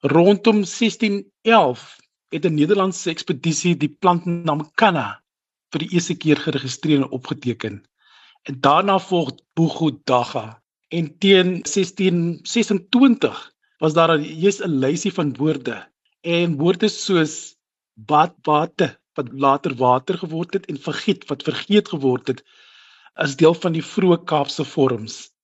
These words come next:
So ja, teen sestien tweeënvyftig was die plaaslike inwoners heel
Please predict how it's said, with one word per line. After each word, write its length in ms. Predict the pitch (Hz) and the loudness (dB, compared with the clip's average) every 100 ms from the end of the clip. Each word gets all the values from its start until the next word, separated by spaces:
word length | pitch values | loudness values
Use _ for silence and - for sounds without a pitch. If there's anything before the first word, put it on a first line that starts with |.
| _ _ _ | _ _ _
So 120 | - 196 | 2 4
ja, 160 | 202 202 | 6 4
teen 420 | 202 208 196 175 | 2 0 0 -4
sestien 600 | _ - - 226 208 214 180 | _ -16 0 2 4 0 0
tweeënvyftig 880 | 277 262 226 190 170 - 156 - - _ | 2 2 2 0 0 -2 -4 -4 -16 _
was 160 | 156 156 | -10 -10
die 140 | - _ _ - | -16 _ _ -2
plaaslike 380 | 190 - 185 - | 0 0 -6 -4
inwoners 400 | 196 190 185 165 | -4 -2 -2 -2
heel 160 | 165 220 | 2 2